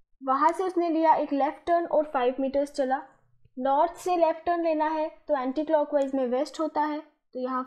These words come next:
five meters बना लेंगे। Then he takes another left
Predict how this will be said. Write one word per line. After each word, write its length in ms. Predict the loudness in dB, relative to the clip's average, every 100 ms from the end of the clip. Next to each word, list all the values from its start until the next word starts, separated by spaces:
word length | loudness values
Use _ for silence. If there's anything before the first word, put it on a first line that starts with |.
| -2
five 220 | 0 0
meters 320 | -2 -2 -2 0
बना 240 | 0 0
लेंगे। 320 | -2 -2 -4 -6 _ _ _ _
Then 240 | -2 0 0
he 80 | -2
takes 200 | -2 -4 -4
another 360 | 0 0 2 2
left 240 | 4 2